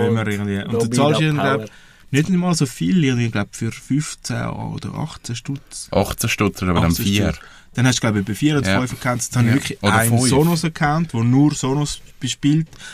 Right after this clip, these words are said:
Speaker 1: Dann hast du nie das mit
Speaker 2: Ja.
Speaker 1: der Doppelspurigkeit. Für sie hat's einen, für mich hat's einen, für die Kinder gibt's dann später irgendwann mal einen.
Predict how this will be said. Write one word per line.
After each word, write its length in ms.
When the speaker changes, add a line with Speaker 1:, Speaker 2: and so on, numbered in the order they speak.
Speaker 1:
Dann 120
hast 120
du 60
nie 180
das 140
mit 100
Speaker 2:
Ja. 160
Speaker 1:
der 80
Doppelspurigkeit. 1000
Für 180
sie 280
hat's 160
einen, 240
für 60
mich 240
hat's 160
einen, 160
für 120
die 60
Kinder 280
gibt's 280
dann 140
später 420
irgendwann 340
mal 240
einen. 160